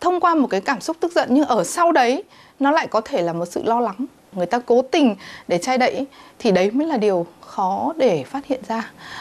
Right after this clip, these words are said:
Ừm, trong trường hợp này thì cha mẹ chắc là phải là người phát hiện ra trước tiên và dễ hơn so với tất cả những người khác. Có một vấn đề là có khi chính đứa trẻ cũng không nhận ra cái cảm xúc ngầm ẩn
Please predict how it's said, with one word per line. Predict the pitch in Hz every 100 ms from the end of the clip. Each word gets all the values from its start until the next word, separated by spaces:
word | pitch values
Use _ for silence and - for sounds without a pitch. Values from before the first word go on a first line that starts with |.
| - -
Ừm, | - 226 226 254
trong | 254 359
trường | 359 302
hợp | 254
này | 240 233
thì | 233
cha | 226 311
mẹ | 311 294 262 - 240
chắc | 370 381
là | 285 214
phải | 190 220
là | 175 180
người | 208 190 180 131 - _ _ _ _ _ - - -
phát | - 440
hiện | 403 226
ra | 302 285
trước | 277 - 403 -
tiên | 349 349 339 - - - -
và | 220 226
dễ | 208 240 294
hơn | - 330 311
so | - 302
với | 254 233
tất | 349
cả | 339 247 -
những | 247
người | 254
khác. | - 302 349 _ _ - - - -
Có | 247
một | 320
vấn | 254 240
đề | 277 214
là | 202 185 180 - _ _
có | 240
khi | - 339 330
chính | 285 285
đứa | 294
trẻ | 381 359 -
cũng | 220
không | 277 339 339
nhận | 320 214
ra | 247 311 294 277 262
cái | 240 214 214 262 392 - -
cảm | 254
xúc | - 349 349
ngầm | 240 208 190
ẩn | 196